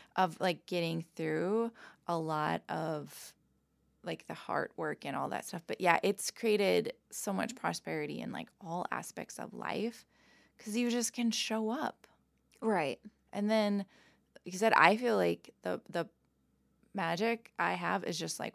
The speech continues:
Speaker 1: way stronger and way more potent. The fact that things can change that quick, just like you said.
Speaker 2: Yeah.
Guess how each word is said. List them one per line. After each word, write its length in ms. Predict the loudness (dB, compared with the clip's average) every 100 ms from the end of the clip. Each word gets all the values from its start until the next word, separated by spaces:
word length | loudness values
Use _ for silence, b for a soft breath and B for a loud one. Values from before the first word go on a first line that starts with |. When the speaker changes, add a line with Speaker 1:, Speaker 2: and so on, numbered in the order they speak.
| -10
Speaker 1:
way 240 | -10 -8
stronger 480 | -8 -6 -6 -6 -8 -6
and 120 | -8
way 100 | -6
more 180 | -8 -8
potent. 420 | -8 -8 -8 -8
The 80 | -4
fact 220 | -2 -2
that 180 | -6 -6
things 220 | -10 -10
can 120 | -10
change 320 | -8 -6 -4 -2
that 180 | -4
quick, 200 | -4 -8
just 180 | -6 -8
like 180 | -8 -10
you 100 | -12
said. 320 | -8 -8 -8 -12 b b
Speaker 2:
Yeah. 260 | -10 -8